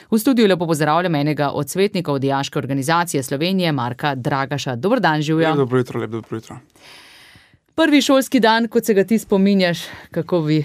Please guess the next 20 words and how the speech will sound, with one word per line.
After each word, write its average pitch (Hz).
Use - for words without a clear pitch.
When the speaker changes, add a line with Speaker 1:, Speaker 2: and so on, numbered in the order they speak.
Speaker 1:
rekel, 156
k-, 143
kateri 170
ti -
bo 156
najbolj 156
ostal 156
v 160
spominu 151
doslej? 139
Speaker 2:
Mislim, 135
rekel 143
bi, 139
da 135
definitivno 135
prvi 127
šolski 127
dan 123
na 120
gimnaziji, 120